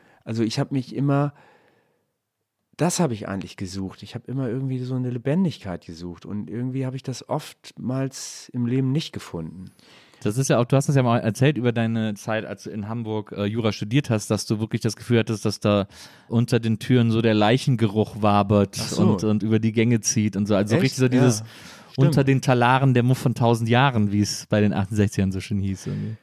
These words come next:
Speaker 1: Na, erstmal habe ich Jura studiert, weil ich nicht genau wusste. Ich dachte, vielleicht werde ich Journalist und ich wusste einfach nicht.
Speaker 2: Ja.
Speaker 1: Ich, es, es ist ja auch eine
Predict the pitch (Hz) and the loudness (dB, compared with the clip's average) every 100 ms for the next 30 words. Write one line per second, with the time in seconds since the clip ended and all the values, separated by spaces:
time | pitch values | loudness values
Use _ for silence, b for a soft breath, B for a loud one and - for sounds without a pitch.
0 | _ - 139 139 160 175 175 165 165 165 | _ 0 2 4 2 2 2 2 4 4
1 | 160 135 _ _ _ _ - 110 110 110 | 2 -2 _ _ _ _ -12 -10 -8 -4
2 | 123 127 127 127 120 113 117 110 113 104 | 0 2 2 0 2 2 2 0 -2 -2
3 | 107 104 90 92 - - 85 - 95 - | 0 0 -2 -6 -8 -10 -10 -8 -12 -10
4 | - 101 - 98 98 104 98 95 107 - | -8 -8 -4 -4 -4 -4 -4 -2 -4 -4
5 | 101 113 123 127 - - 85 82 85 76 | -6 -4 -2 -2 -2 -4 -4 -10 -12 -10
6 | 110 107 _ 113 - - 110 - 113 117 | -10 -10 _ -18 -16 -14 -14 -12 -10 -6
7 | - 165 156 147 151 | -4 -2 0 4 2